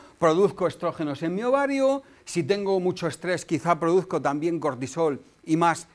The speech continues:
tipos de estrógenos en mis cápsulas adrenales,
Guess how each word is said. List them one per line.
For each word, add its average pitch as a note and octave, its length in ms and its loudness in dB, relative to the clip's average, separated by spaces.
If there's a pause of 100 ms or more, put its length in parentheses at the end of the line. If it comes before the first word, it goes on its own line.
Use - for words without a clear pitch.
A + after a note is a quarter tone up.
(160)
tipos D#3 320 -2
de C#3+ 40 -2
estrógenos D#3 520 -4
en D3 100 0
mis D3 140 -2
cápsulas E3 420 -4
adrenales, C4+ 640 -2